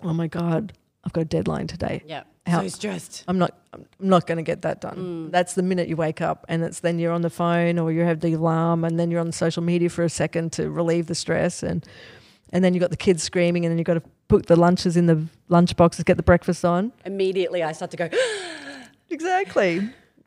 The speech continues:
Speaker 1: I was there.
Speaker 2: <laughs>
Speaker 1: Big time.
Speaker 2: Yeah.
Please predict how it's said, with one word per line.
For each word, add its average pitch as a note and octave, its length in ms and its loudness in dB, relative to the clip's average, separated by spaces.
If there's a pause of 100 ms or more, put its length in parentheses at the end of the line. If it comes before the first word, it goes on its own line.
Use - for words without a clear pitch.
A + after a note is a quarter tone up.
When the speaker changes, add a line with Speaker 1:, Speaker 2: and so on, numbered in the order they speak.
Speaker 1:
I F3+ 100 0
was D#3+ 180 -2
there. E3 300 0 (640)
Speaker 2:
<laughs> - 600 -20
Speaker 1:
Big E3 220 -4
time. F3 320 -2
Speaker 2:
Yeah. F#3 180 0